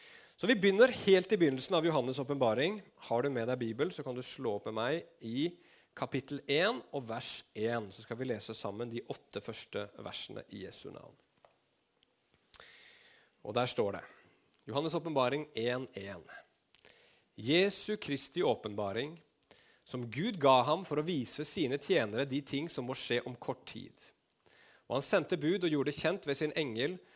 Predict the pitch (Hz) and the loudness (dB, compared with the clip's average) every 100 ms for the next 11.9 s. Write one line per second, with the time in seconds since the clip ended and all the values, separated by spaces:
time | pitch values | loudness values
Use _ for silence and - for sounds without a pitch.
0 | _ - 117 147 - 147 104 117 127 131 | _ -8 -4 -4 2 2 4 -2 -2 -2
1 | 95 98 - - - _ _ _ _ - | -4 -6 -8 -10 -12 _ _ _ _ -6
2 | 113 131 208 - 160 180 147 180 156 165 | -4 0 0 0 -4 0 0 2 0 0
3 | - 127 165 185 - - 113 123 120 151 | -2 0 0 -2 -8 -4 -2 0 4 4
4 | 156 175 165 135 - 147 147 - 147 - | 4 -4 -4 -4 -4 -4 -4 -6 -8 -4
5 | - 156 - _ _ _ - 104 - 160 | -4 -4 -10 _ _ _ -14 -2 2 4
6 | 120 143 120 131 - 123 127 113 123 - | 4 2 0 -4 -4 -4 -2 -4 -2 -6
7 | 101 - _ _ _ _ _ _ - - | -8 -10 _ _ _ _ _ _ -20 -20
8 | _ _ - - 208 208 127 135 185 147 | _ _ 0 4 8 8 6 6 4 4
9 | 143 175 147 113 110 - 208 151 131 165 | 0 0 4 4 2 0 0 0 -2 -4
10 | 165 214 190 120 180 185 123 113 113 147 | -2 4 6 6 2 0 -4 -4 -4 -4
11 | 147 117 98 123 147 - 120 165 | -2 -4 -6 -10 -10 -8 -6 -6